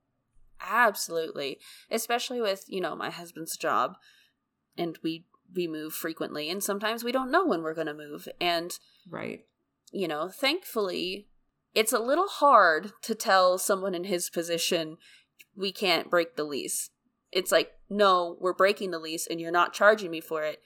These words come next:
Speaker 1: because the government told me that I'm moving," you know?
Speaker 2: Yeah,
Speaker 1: Like,
Speaker 2: yeah.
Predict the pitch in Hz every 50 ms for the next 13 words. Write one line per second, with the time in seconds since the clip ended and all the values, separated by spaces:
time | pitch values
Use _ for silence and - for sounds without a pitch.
0 | _ _ _ _ _ _ _ - 226 226 - 240 226 196 214 196 202 208 208 202
1 | 202 185 175 139 - - 190 180 175 170 170 156 147 160 175 165 160 160 160 160
2 | 156 156 143 - 92 87 - - 196 _ - 208 202 196 190 190 196 180 175 156
3 | 147 135 127 139 156 175 - - 160 156 147 139 143 143 143